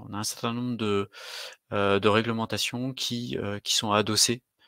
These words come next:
euh, à des standards de données, ou l'inverse, un certain nombre de standards de données qui sont adossés à des réglementations. Là, j'en cite quelques-unes, enfin deux principalement, hein, les documents d'urbanisme, là, qui sont comme une initiative qui maintenant est relativement ancienne avec le,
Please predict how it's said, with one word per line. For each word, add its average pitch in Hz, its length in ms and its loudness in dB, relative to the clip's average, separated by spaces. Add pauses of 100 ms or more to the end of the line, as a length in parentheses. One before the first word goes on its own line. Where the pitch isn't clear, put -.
(720)
euh, 98 340 4
à 98 140 8
des 101 80 -2
standards 104 340 4
de 92 80 -4
données, 90 300 -6
ou 101 80 -6
l'inverse, 95 400 0
un 90 80 0
certain - 260 -6
nombre 98 100 -10
de - 60 -10
standards 98 360 4
de 90 120 -12
données 98 340 -6
qui - 120 -4
sont - 140 -8
adossés 92 360 -2
à 101 80 2
des 92 100 2
réglementations. 90 640 -2 (920)
Là, 101 80 -6
j'en 101 100 2
cite - 240 4
quelques-unes, 110 640 -4 (140)
enfin 87 160 -2
deux 113 180 0
principalement, 117 680 -6
hein, 127 180 -8
les 98 100 -2
documents 104 380 -2
d'urbanisme, 98 600 4
là, 95 80 -6
qui - 120 -12
sont 101 220 -10 (540)
comme 98 180 -6
une 92 60 -4
initiative 98 560 0
qui 92 240 -6
maintenant 98 540 -4
est 90 100 -6
relativement 92 560 -2
ancienne 131 320 0
avec 95 320 -10
le, 95 220 -6